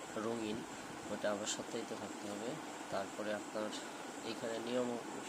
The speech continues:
শব্দে আছে, আমরা বলতেছি। তারপরে আপনার লাগবে এনআইডি স্ক্যান করা সত্যায়িত সহ,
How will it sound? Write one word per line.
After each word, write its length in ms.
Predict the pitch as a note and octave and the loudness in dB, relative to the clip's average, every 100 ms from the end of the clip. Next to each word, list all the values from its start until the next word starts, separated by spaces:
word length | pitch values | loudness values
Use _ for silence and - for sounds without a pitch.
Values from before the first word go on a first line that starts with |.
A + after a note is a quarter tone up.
| - | -2
শব্দে 260 | A2 A#2+ | -2 2
আছে, 340 | A#2 A#2 - G2 - - - - | 2 2 -2 -2 -4 -4 -4 -2
আমরা 120 | A2+ | 0
বলতেছি। 800 | G#2 G#2+ G#2+ G#2+ G#2+ - - G#2+ - | 0 0 0 -2 -2 -4 -2 -4 0
তারপরে 400 | G#2+ G#2 - A2 | 0 0 0 -2
আপনার 300 | A2 A#2+ A2 | 0 -2 0
লাগবে 380 | A2 G#2+ G2+ G#2 - - - - A2 | 0 0 -2 -2 -2 -6 -6 -2 0
এনআইডি 520 | A2+ A#2 G#2 A#2 A#2+ - - - - - - - - | 2 2 0 0 -2 -4 -6 -6 -6 -6 -6 -4 0
স্ক্যান 500 | - - - B2 A2+ - | 2 0 2 4 4 2
করা 260 | A#2 A#2+ D#3+ E3 - | 2 2 2 0 0
সত্যায়িত 480 | A#2 - A#2 G#2 G#2+ | 0 -2 -2 -2 -2
সহ, 60 | - | -2